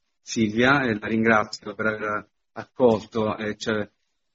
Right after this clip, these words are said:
positivamente la nostra risposta ed è venuta qui sul territorio a conoscerci. Eh, parto dicendo che il nostro è un territorio,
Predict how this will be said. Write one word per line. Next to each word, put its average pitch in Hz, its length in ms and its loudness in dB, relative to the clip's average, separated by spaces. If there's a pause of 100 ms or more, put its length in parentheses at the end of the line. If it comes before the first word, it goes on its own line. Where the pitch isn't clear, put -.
(160)
positivamente 120 760 4
la 107 120 2
nostra 107 460 -2
risposta 104 600 -2
ed 113 140 0
è 107 60 2
venuta 104 320 -4
qui - 140 -12
sul 98 160 -10
territorio 110 480 -4
a - 100 -20
conoscerci. 101 680 -8
Eh, - 1080 -8
parto 135 380 6
dicendo 120 400 6
che 110 80 4
il 110 80 4
nostro 117 340 2
è 110 40 4
un 107 100 0
territorio, 113 880 2